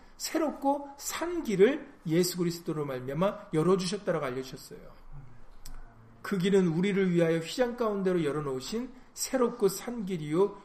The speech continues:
휘장은 곧 저의 육체니라라고 말씀하셨어요. 그래서 이것을 히브리서 사 장 십사 절 이하 십육 절 말씀을 통하여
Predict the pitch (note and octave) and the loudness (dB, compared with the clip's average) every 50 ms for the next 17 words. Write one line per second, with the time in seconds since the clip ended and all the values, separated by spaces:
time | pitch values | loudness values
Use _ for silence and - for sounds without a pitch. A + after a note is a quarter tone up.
0 | - - - - - - C4+ A3 G3 A3+ C4+ D4 - - - - - G3+ G#3 A3 | -14 -10 -8 -8 -2 0 0 2 2 0 -2 -2 -8 -14 -18 -6 0 2 2 2
1 | - - - - - - - D3 C3+ C#3 D#3 F#3+ - - - - F3 G3 F3+ - | 0 -4 -12 -12 -10 -6 -4 -2 0 0 0 0 -2 -6 -6 -4 -4 -2 -2 -2
2 | - - A3+ A3 G#3+ G3 F#3+ F3+ E3 D#3 C#3+ - C3+ B2+ B2 - - D3+ - - | -4 -2 0 0 2 2 2 2 2 2 0 -2 -4 -4 -4 -4 -4 -4 -6 -8
3 | - - - - - - - - - - - - - - - - - - - - | -12 -14 -14 -12 -2 2 4 4 4 4 0 -4 -12 -14 -14 -14 -14 -14 -16 -18
4 | - - - - - - - - - - - - - - - - - - - - | -20 -20 -20 -20 -20 -20 -20 -20 -14 -12 -12 -10 -10 -12 -14 -14 -14 -14 -14 -16
5 | - - - - - - - - - - - - - - - - - - - G3 | -18 -18 -18 -14 -12 -12 -12 -12 -12 -12 -12 -12 -12 -14 -16 -16 -12 0 4 6
6 | G3+ F3+ G#3+ G3 F3 F3+ E3+ F3+ G#3 G3 F#3+ F#3 - - C4 C4 A#3+ A3+ A#3 G#3+ | 6 6 6 4 4 4 4 6 6 6 6 6 2 0 0 0 0 0 0 -2
7 | - - G#3+ G#3 F#3+ F#3+ F#3 F3 - - - - A#3+ A3 G#3+ G3+ F#3 F3 D#3+ D#3 | -2 0 0 2 2 4 2 2 0 -2 0 0 0 2 2 2 2 2 0 0
8 | - - B3+ B3 B3 A#3+ - G#3 F#3 D#3+ C#3+ C#3 - - D#3 D3+ D3+ - E3 D3 | -2 -4 -6 -6 -8 -2 0 0 0 0 -2 -4 -6 -8 -8 -8 -8 -8 -8 -8
9 | B2+ B2 B2+ C#3+ F#3 - | -8 -8 -6 -6 -8 -8